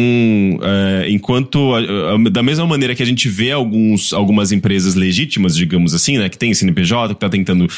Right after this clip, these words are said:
fazer as coisas da maneira correta, a gente vê essas outras empresas que são bem suspeitas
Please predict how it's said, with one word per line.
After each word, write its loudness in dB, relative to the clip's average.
fazer 2
as -2
coisas 0
da 0
maneira 2
correta, -2
a 0
gente -2
vê -2
essas -2
outras 0
empresas 0
que -4
são 0
bem 2
suspeitas 0